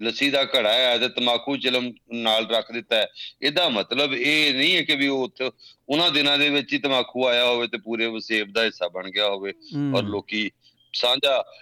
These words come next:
Speaker 1: ਲੰਗਰ ਛਕਣ ਦੀ ਇੱਕ ਰੀਤ ਹੋਵੇ।
Speaker 2: ਜੀ।
Speaker 1: ਇਹ ਤੇ ਨਹੀਂ ਹੋ ਸਕਦਾ। ਬਾਬੇ ਨੇ ਗੱਲ ਸਹੀ ਕਹੀ ਹੈ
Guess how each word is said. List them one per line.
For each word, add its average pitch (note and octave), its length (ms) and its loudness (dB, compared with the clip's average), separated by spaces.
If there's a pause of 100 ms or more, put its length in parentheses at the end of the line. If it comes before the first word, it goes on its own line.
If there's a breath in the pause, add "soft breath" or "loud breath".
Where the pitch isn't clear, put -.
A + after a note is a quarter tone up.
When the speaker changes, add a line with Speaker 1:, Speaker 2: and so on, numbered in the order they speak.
Speaker 1:
ਲੰਗਰ B2 400 0
ਛਕਣ B2 420 -2
ਦੀ B2 360 -4
ਇੱਕ A2 200 -4
ਰੀਤ A2 320 0
ਹੋਵੇ। F#2+ 300 -4 (640)
Speaker 2:
ਜੀ। C3 100 2
Speaker 1:
ਇਹ D#3+ 300 2
ਤੇ A2+ 80 -2
ਨਹੀਂ A2+ 120 0
ਹੋ G2+ 140 -2
ਸਕਦਾ। G2 380 0
ਬਾਬੇ A#2 300 0
ਨੇ B2 80 -6
ਗੱਲ A#2+ 260 -2
ਸਹੀ E3 240 0
ਕਹੀ D3 300 2
ਹੈ G2+ 60 -2